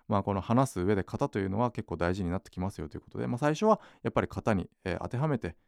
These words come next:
えー、で、それが、えー、完全に体に染み付いてきたらですね、あとは手張りという感じで離れていけばいいのかなというふうに思いますね。えー、こういったふうにですね、パブリックスピーキング、えー、勉強すると今まで見えてこなかったものというのがすごく見えてきます。なので、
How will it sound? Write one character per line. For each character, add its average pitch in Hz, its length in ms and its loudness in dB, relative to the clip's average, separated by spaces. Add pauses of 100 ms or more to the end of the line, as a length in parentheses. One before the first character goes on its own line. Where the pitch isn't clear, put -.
(220)
え 107 60 -4
ー、 101 40 -2
で、 131 100 -2
そ 135 120 -2
れ 135 60 2
が、 143 240 4
え 104 160 0
ー、 101 40 -4
完 127 220 0
全 127 120 0
に 123 80 0
体 117 300 2
に 131 200 0
染 139 200 -4
み - 20 -8
付 190 120 -4
い 151 40 -6
て 104 100 -4
き - 80 -10
た 131 120 0
ら 87 60 0
で - 100 -12
す - 100 -20
ね、 120 160 0 (240)
あ 104 120 0
と 104 100 -4
は 95 80 0
手 - 140 -4
張 90 180 -2
り 113 100 0
と 87 80 -4
い 85 40 -2
う 82 40 -6
感 82 200 -8
じ 101 80 -10
で 135 80 0
離 95 240 0
れ 80 80 -2
て - 120 -16
い - 40 -12
け 107 80 -8
ば 90 100 -6
い 90 60 -2
い - 20 -4
の 85 80 -4
か - 100 -8
な 85 140 -6
と - 100 -16
い 82 40 -14
う - 20 -16
ふ 80 80 -18
う 82 60 -10
に 104 160 -2
思 78 140 -6
い 78 40 -12
ま 78 100 -14
す - 100 -20
ね。 110 120 -8 (1300)
え - 100 4
ー、 135 40 0
こ 202 100 6
う - 20 6
い - 20 4
っ - 20 2
た 233 100 -2
ふ 226 60 0
う 214 60 4
に 117 100 4
で 90 80 -2
す - 100 -8
ね、 95 100 2
パ 101 140 -2
ブ 139 80 2
リ 175 80 4
ッ 170 80 -14
ク 151 100 -4
ス - 100 -8
ピ 160 140 0
ー 123 40 0
キ 92 140 -6
ン 80 100 -6
グ、 78 140 -12 (120)
え 101 60 -2
ー、 92 40 0
勉 165 200 2
強 170 160 0
す - 120 -6
る 151 100 0
と 135 240 2 (180)
今 147 160 4
ま 120 80 4
で 104 60 2
見 123 120 6
え 156 60 2
て 104 80 -2
こ 165 120 -2
な 131 80 2
か 95 80 0
っ - 60 -14
た - 80 -8
も 87 120 0
の 90 60 -2
と - 80 -8
い 87 40 -4
う - 0 -
の 80 100 -4
が 87 120 -4
す - 100 -2
ご 151 80 4
く 98 80 -4
見 110 140 2
え 131 40 2
て - 100 -10
き - 80 -16
ま 76 100 -10
す。 - 100 -20 (400)
な 170 100 0
の 151 100 2
で、 135 220 4